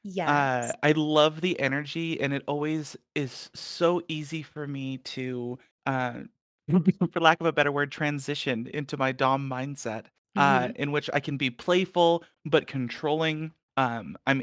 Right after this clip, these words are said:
Speaker 2: able to take that eagerness to submit, that eagerness to serve and to please, and turn that into a, a really, uh, what's the word?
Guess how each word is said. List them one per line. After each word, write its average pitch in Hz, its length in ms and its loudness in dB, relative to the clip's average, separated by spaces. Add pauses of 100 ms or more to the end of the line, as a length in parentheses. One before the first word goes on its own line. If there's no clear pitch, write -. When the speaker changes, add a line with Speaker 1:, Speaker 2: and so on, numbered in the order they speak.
Speaker 2:
able 139 320 0
to 131 440 -8
take 156 260 -6
that 135 280 2 (400)
eagerness 185 720 -2
to 165 160 -4
submit, 147 560 -4
that 143 160 -2
eagerness 151 460 -6
to 147 80 -6
serve 147 360 -2
and 147 140 -8
to 147 100 -8
please, 143 460 -10
and 120 160 -8
turn 139 220 -6
that 127 180 -2
into 123 720 -6
a, 113 180 0
a 131 80 0
really, 131 600 -6 (220)
uh, 117 180 -4 (340)
what's - 160 -18
the 135 100 -6
word? 117 340 -6